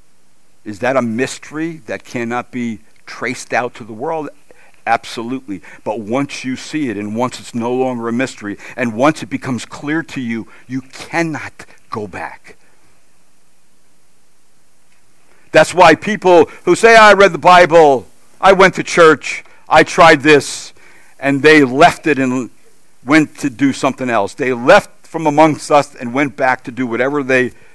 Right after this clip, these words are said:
thought was more pleasurable or filled their heart. You know what that means? They never understood the riches of Christ. One who understands the riches of Christ cannot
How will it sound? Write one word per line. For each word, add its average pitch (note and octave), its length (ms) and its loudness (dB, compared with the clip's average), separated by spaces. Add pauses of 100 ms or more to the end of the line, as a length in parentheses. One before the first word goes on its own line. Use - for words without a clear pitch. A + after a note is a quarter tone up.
(520)
thought B2 320 -2
was G#2+ 180 -14
more A#2 180 -6
pleasurable A2 520 -8
or G#2+ 160 -8
filled G2 240 -14
their G2 140 -12
heart. D#2+ 280 -10 (840)
You C3 80 -6
know D3 80 2
what C3+ 80 0
that D3+ 220 0
means? E3+ 440 -8 (360)
They A#2+ 180 -6
never B2+ 720 -10 (640)
understood G#2 800 -14
the F#2+ 100 -18
riches F2 480 -18
of - 100 -20
Christ. - 580 -20 (1800)
One D#3+ 260 0
who E3 220 -2
understands D3 680 -4
the A#2 100 -8
riches G#2+ 320 -10
of G#2+ 160 -16
Christ G2+ 600 -14 (420)
cannot B2 840 -10